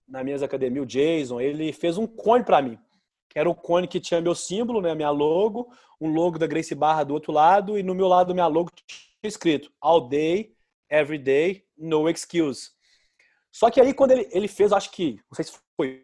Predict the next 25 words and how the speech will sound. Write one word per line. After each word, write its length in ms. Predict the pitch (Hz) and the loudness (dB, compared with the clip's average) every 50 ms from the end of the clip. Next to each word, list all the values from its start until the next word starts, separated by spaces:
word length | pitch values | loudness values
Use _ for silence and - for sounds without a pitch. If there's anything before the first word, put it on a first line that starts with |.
| 123 113 117 | -16 -14 -12
mil 340 | 120 120 165 196 185 143 | -8 -6 -2 0 0 0
ou 200 | 127 123 117 - _ _ _ _ _ _ _ | 0 -2 -4 -8 _ _ _ _ _ _ _
quinhentos, 460 | - 131 120 117 127 151 175 170 170 | -8 -6 -4 -2 0 0 0 0 0
alguma 220 | 147 131 151 185 180 | -2 -2 -2 -4 -4
coisa 300 | 185 - 151 147 139 127 | -4 -6 -6 -6 -6 -8
assim, 280 | 123 - 131 135 147 | -10 -10 -12 -12 -12
fez 320 | 143 - - 185 202 202 208 | -14 -8 -4 -4 -4 -4 -4
um 100 | 214 190 - _ | -10 -14 -18 _
cone 240 | - 220 240 254 233 | -4 -4 -4 -4 -2
pra 160 | - 254 233 | -4 -4 -4
caramba, 400 | - 233 220 202 196 196 196 180 | -2 -2 0 2 2 2 2 0
entendeu? 420 | 160 131 135 123 117 131 160 190 170 | -2 -4 -4 -4 -2 -2 -2 -2 0
E 100 | 160 185 | 0 0
ele 140 | 196 214 | 0 0
me 100 | 226 262 | -2 -4
deu 160 | 240 190 220 226 | 0 0 0 0
aquilo 240 | 226 - 240 240 | 0 -2 -2 -2
ali. 240 | 220 185 165 160 160 - _ _ _ _ _ _ _ _ _ - | 0 0 0 -2 -4 -8 _ _ _ _ _ _ _ _ _ -6
Aí 120 | 135 151 | -2 -2
eu 80 | 180 175 | -2 0
falei 320 | - 196 185 180 175 175 | 2 2 2 2 2 0
assim, 440 | 165 170 - - 170 160 143 139 - _ _ | -2 -4 -6 -6 -6 -6 -6 -8 -10 _ _
"Esse 360 | - 185 220 214 - - 226 | 2 2 2 2 -2 -8 -12
cone 400 | 202 _ - - 160 165 170 170 | -12 _ -8 -4 -4 -2 -2 -2
aqui, 460 | 156 131 - - - 143 190 208 208 | -4 -8 -8 -6 -6 -4 -4 -6 -8